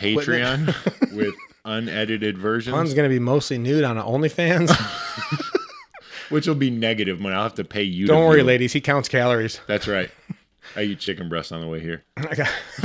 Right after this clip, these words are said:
Speaker 1: <laughs> out of his lap again.
Speaker 2: Oh,
Speaker 1: So
Speaker 2: no.
Speaker 1: not, not a D W C or what did I say, driving while caking?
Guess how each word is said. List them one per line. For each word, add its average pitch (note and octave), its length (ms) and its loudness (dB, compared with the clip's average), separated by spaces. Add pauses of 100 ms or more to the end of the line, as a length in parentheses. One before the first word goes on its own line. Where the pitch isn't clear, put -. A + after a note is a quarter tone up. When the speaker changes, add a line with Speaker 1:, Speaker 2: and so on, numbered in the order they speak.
Speaker 1:
<laughs> - 440 -2
out C3+ 120 4
of A#2+ 60 0
his A2+ 120 -4
lap A2+ 280 -2
again. A2+ 280 -4 (160)
Speaker 2:
Oh, B2+ 220 -4
Speaker 1:
So C#3 160 -2
Speaker 2:
no. C#3+ 140 2
Speaker 1:
not, - 100 -6
not C#3 180 4
a C#3 60 2
D C3+ 220 0
W C3+ 280 4
C D3 260 0
or C#3+ 60 2
what C3 100 2
did C#3+ 60 4
I C3+ 40 2
say, C#3+ 120 0
driving B2+ 300 0
while B2+ 160 0
caking? C#3+ 420 -2